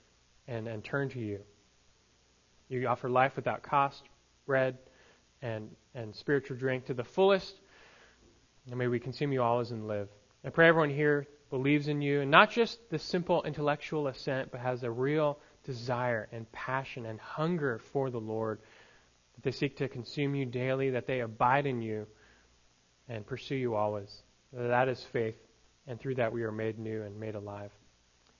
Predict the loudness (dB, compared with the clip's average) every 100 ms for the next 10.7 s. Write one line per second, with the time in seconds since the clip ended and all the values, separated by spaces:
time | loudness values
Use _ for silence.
0 | 0 2 4 2 0 0 0 0 2 2
1 | 4 2 2 0 -2 0 2 4 4 4
2 | 2 2 2 0 -2 -2 -10 -20 -20 _
3 | -10 -4 0 2 2 2 0 0 -2 -2
4 | -4 -4 -6 -6 -10 _ _ _ _ _
5 | _ _ -10 -8 -6 -2 4 4 2 0
6 | -2 0 -2 -4 -8 -4 -2 0 -2 -4
7 | -4 -4 -2 0 0 0 -2 -2 -2 -2
8 | -4 -10 _ _ _ _ _ -20 -16 -4
9 | -4 -2 -6 -6 -6 -8 -8 -12 _ _
10 | _ _ _ -10 -8 -8